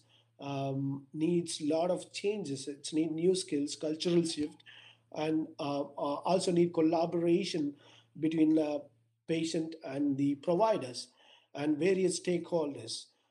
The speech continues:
Um, so for me, uh, there are a lot of, uh, uh, strategies, uh, that an organization need to concentrate in order to embed person-centered care, uh, into their health system. So first thing is leadership.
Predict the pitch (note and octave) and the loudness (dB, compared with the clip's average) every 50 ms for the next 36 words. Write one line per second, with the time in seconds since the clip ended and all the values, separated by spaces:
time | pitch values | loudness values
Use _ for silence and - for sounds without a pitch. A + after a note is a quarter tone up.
0 | _ _ _ _ - - - D3 D3 D3+ C#3+ D3 D#3 D#3 D#3 D#3 E3 E3+ E3 - | _ _ _ _ -14 -10 -8 -6 -6 -4 -6 -6 -6 -8 -8 -6 -6 -6 -6 -4
1 | - F#3+ F3+ F3 F3 E3+ - F#3+ E3+ F#3 A3+ B3 C4+ C4 A3+ F#3 F3 F3 F#3 - | 0 2 2 2 2 0 0 -2 -2 -2 0 0 0 2 4 4 4 4 2 0
2 | - D#3 D3 D3+ D3 D3 C#3+ C#3 - F3 D3+ F3 F3+ F#3 A#3+ A#3+ G3 F3 E3+ F3 | -4 -6 -6 -4 -4 -6 -8 -8 -10 -10 -4 -2 -2 0 0 0 0 0 0 2
3 | F#3+ G3 F#3 - - F3 F3 E3+ C#3+ - - - D3 C#3+ C#3+ C#3+ C#3 C#3 C#3 C#3 | 0 0 -2 -4 -8 -8 -8 -6 -6 -8 -10 -8 -8 -8 -6 -8 -8 -8 -8 -8
4 | C#3 C#3 - - - _ _ _ _ _ _ - - B2 - - - F3+ F3 F#3 | -10 -12 -14 -18 -20 _ _ _ _ _ _ -16 -12 -12 -8 -2 0 0 2 2
5 | F3+ F3+ - E3 E3+ D#3 D3 D3+ D#3 - - - - - _ _ D#3 C#3 C#3 C#3 | 0 -4 -4 -4 -2 0 0 0 -2 -4 -8 -14 -16 -20 _ _ -14 -14 -10 -10
6 | D#3 D3 - - _ _ - - D3 D3 D3 D3+ D#3 D3+ D#3 D3+ - D#3 C#3+ C#3 | -10 -10 -10 -12 _ _ -10 -8 -8 -6 -6 -4 -4 -4 -4 -2 -2 -4 -4 -4
7 | C#3 D3 C#3+ D3 C#3+ D3+ C#3+ - D3 D3 D#3 D3 D3 C#3+ - - C#3 C3 C#3 C#3 | -6 -6 -6 -6 -6 -8 -8 -8 -8 -8 -8 -8 -10 -12 -12 -10 -8 -6 -6 -6
8 | D3 C#3 C3+ C#3+ D3+ D3+ D#3 D3 - - D3+ D3 C#3+ D3 - - - - - _ | -4 -4 -2 -2 -2 -4 -4 -6 -4 -2 0 0 0 -2 -6 -14 -20 -20 -20 _
9 | _ - D3 D3+ D#3 D#3+ D#3 E3 D#3+ D#3+ - - - _ - D#3+ D#3 D#3 - E3+ | _ -2 0 0 2 2 2 0 0 0 -4 -10 -14 _ -2 0 0 0 -2 -4
10 | D#3 - D#3 C#3 C#3+ C#3 - - C#3 C#3 C#3 - - - - C3+ B2+ B2+ B2+ C#3 | -6 -4 -4 -4 -4 -6 -6 -4 -4 -4 -4 -6 -8 -12 -16 -14 -12 -10 -8 -6
11 | D3+ C#3 C#3 C#3 D3 C#3 C#3 C#3 C#3 C3 C3 D#3+ F3+ F3+ - - C3+ - - - | -4 -4 -4 -6 -6 -6 -4 -4 -4 -4 -4 -4 -4 -4 -6 -8 -8 -8 -4 -4
12 | C#3 G#3 A3 - - - - - - _ _ - - F3+ F3+ - - G#3+ G#3+ - | -4 -4 -4 -8 -14 -18 -18 -18 -20 _ _ 0 0 0 2 2 2 2 2 2
13 | - - - - A#3 A#3+ A#3+ A#3 B2+ - D#3+ D#3+ D#3+ D#3+ F3 D#3 D#3+ E3+ E3 E3 | -2 -6 -2 0 0 2 2 0 -2 2 4 4 4 4 4 2 4 4 4 4
14 | C#3+ - - - - | 2 2 -2 -8 -10